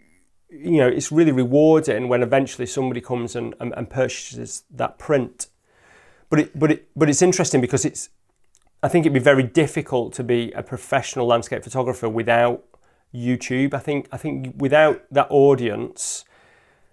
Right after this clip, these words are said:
I think it would be very difficult. I mean, I get, you know, thousands of hits on my website now. I, I think I have something like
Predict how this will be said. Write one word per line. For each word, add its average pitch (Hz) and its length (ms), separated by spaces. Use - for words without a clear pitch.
I 143 60
think 139 200
it 131 80
would 127 280
be 127 80
very 120 220
difficult. 120 480
I 120 40
mean, 131 120
I 139 100
get, - 280
you 139 120
know, 113 100
thousands 135 500
of 117 100
hits 131 260
on 127 60
my 117 120
website 123 520
now. 117 360
I, 113 340
I - 40
think - 160
I 127 60
have 123 200
something 127 280
like 113 300